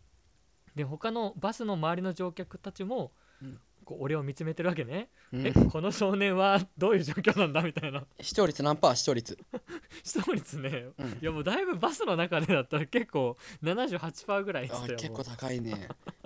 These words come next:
Speaker 1: <laughs> 昭和のね、プロレステレビぐらいの視聴率を誇ってたんだけどさ。
Speaker 2: 高いね。うん。
Speaker 1: <laughs> で、まあ、まあ、五秒ぐらい経って、沈黙の間が訪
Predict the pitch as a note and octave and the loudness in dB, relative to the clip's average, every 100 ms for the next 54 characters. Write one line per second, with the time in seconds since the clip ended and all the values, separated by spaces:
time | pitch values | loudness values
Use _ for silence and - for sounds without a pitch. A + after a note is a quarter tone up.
0 | - - - - - A#3+ A#3+ - - A#3+ | -16 -16 -16 -20 -18 -16 -16 -14 -6 -4
1 | A#3 A#3+ B3 G#3+ G3+ C#3+ B2 A#2+ - F3+ | -4 -6 -6 -4 -2 -2 -4 -6 -6 -4
2 | G3+ A#3+ F#3+ - G3+ F#3+ F#3 F#3 D3+ B2 | -2 -4 -8 -2 -2 -2 -2 -2 -2 -4
3 | - D3+ A#2 - G#2 B2+ - A2 G2+ G2+ | -10 -10 -10 -12 -12 -12 -12 -16 -14 -14
4 | F#2+ G#2 F#2 C#3+ A#2+ G#2+ G2+ A2+ A2 G2+ | -14 -12 -6 -4 -4 -6 -6 -8 -8 -8
5 | E3+ - - - _ _ _ _ _ _ | -12 -10 -14 -14 _ _ _ _ _ _
6 | _ - C4+ C4+ C#4 A#3 _ B3+ B3 A#3 | _ -20 -16 -14 -14 -16 _ -10 -6 -6
7 | A3 E3 _ _ _ A#3 A3+ G#3 F3+ - | -6 -10 _ _ _ -8 -4 -2 -2 -6
8 | D3+ F#3 F#3+ C#4 C#4 D#4 B3 D3 B2 - | 0 0 4 2 2 2 2 2 -2 -10
9 | F3+ _ _ F3 C3+ A2+ - B2+ - A3 | -12 _ _ -4 -4 -6 -14 -12 -8 -6
10 | A3+ A#3 G#3+ G#3+ G#3+ G3+ G#3 | -4 -4 -4 -4 -2 0 0